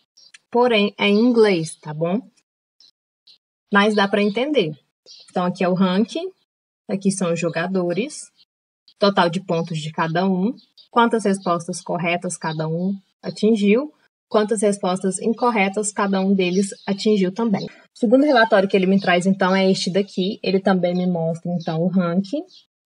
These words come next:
o jogador, o total de pontos, e aí ele faz aqui pra mim uma separação por questão. A questão um,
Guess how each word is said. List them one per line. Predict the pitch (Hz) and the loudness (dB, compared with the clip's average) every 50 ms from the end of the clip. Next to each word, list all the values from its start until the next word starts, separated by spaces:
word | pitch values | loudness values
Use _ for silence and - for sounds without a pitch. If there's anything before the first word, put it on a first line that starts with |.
| _ - | _ -6
o | - 208 | -2 0
jogador, | 190 190 185 175 165 165 180 190 190 185 180 170 165 170 202 277 - _ _ _ _ _ _ - - - | 2 2 2 2 0 0 0 0 0 0 2 2 4 2 2 0 -2 _ _ _ _ _ _ -20 -10 -6
o | 196 196 | -4 0
total | - 202 196 196 - 185 170 175 | 2 2 2 2 2 2 2 2
de | 190 185 196 | 2 0 -2
pontos, | 196 - 185 160 156 160 185 196 - 294 277 - - | -2 0 -2 0 0 0 -2 -2 -4 -6 -10 -8 -6
e | 214 220 | -2 0
aí | 226 220 220 | 2 4 4
ele | 214 202 196 214 | 2 2 0 -4
faz | - - 208 202 196 196 | -4 -2 -2 -2 0 0
aqui | 202 202 - | -2 -4 -4
pra | 202 - 202 196 196 | -6 -4 -2 0 2
mim | 196 190 | 2 2
uma | 185 190 202 | 2 2 0
separação | 196 - 226 202 - 226 208 208 202 202 - - 202 196 208 196 | 0 0 -2 -2 0 0 0 0 0 0 -2 -2 -2 -2 -2 0
por | - 226 220 240 226 - | 0 0 0 0 0 -4
questão. | - - - 226 233 - - - - 160 151 143 156 - _ - - - _ _ _ _ | -6 -2 0 0 0 -2 -4 -4 -4 -4 -4 -4 -10 -16 _ -20 -20 -20 _ _ _ _
A | - 202 | -6 -4
questão | 202 - 214 214 208 - - 196 190 185 180 | 2 2 2 2 2 2 2 2 2 2 2
um, | 170 156 147 156 | 0 -2 -4 -6